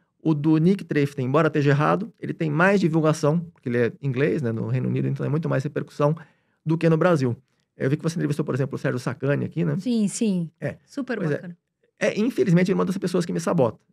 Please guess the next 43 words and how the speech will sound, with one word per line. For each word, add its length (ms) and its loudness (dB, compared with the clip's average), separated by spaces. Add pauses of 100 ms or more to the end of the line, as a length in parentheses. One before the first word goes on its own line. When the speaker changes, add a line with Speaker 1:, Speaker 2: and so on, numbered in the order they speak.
(160)
Speaker 1:
O 80 -14
Sérgio 220 -6
Sacani, 640 -4 (320)
o 120 -8
Kennedy 400 2
Correia 460 4
acha 220 2
que 100 -6
não. 180 0
O 100 -14 (160)
Kennedy 220 -2
Correia, 280 0
que 80 -6
é 40 -2
amigo 200 -2
do 60 -8
Sacani, 420 -4
amigo 240 -4
meu 160 0
desde 340 -6 (400)
noventa 400 -8
e 40 -6
nove, 360 -4
o 80 -12 (380)
Kennedy 220 -6
Correia 180 0
me 80 -2
conhece, 320 2
o 40 -10
Kennedy 160 -4
Correia 200 0
foi 300 -4
várias 260 0
vezes 180 -2
já 120 -6
no 80 -4
Sérgio 180 -6
Sacani. 400 -2 (560)
Na 220 2
visão 400 4
do 100 -2
Kennedy 300 -4
Correia, 440 4